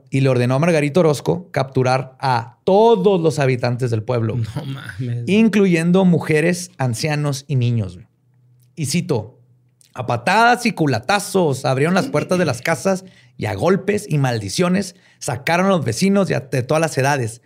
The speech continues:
Speaker 1: mientras revolvían todo en las humildes viviendas para ver si encontraban algo de valor. Villa se presentó en la plaza principal para dar un mensaje duro y directo, güey. Y cito,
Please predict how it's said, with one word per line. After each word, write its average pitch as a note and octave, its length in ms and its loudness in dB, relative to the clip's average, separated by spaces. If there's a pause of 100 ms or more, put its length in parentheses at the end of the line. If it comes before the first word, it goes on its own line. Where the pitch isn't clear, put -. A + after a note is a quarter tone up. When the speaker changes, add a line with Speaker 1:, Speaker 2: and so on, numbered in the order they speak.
(220)
Speaker 1:
mientras F3 600 0 (260)
revolvían D3 640 0
todo F3+ 280 2
en F3+ 80 0
las D3+ 160 -2
humildes D3+ 360 2
viviendas D3+ 520 -2
para C#3+ 160 0
ver B2 160 -4
si D3+ 60 -6
encontraban B2 440 -4
algo B2+ 240 0
de A#2+ 80 0
valor. G#2 240 -6 (1160)
Villa E3 340 0
se F3+ 140 2
presentó B2 400 0
en C#3+ 80 0
la D3 140 -2
plaza E3+ 320 2
principal D#3 640 0 (180)
para C3 180 2
dar C#3 240 0
un C#3+ 100 2
mensaje C#3+ 440 0
duro C#3 180 4
y D3 40 2
directo, - 400 -6
güey. - 160 -20 (500)
Y A2 80 -12
cito, - 480 -10